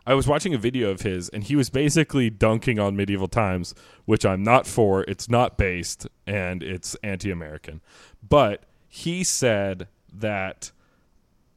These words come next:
it was not actually likely that the ancient,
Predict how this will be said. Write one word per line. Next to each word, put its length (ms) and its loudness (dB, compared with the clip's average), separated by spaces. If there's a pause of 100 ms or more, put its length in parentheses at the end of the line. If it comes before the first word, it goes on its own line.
(880)
it 140 -2
was 280 2
not 400 2
actually 600 -2
likely 680 -6 (240)
that 520 -2 (920)
the 360 -2
ancient, 640 0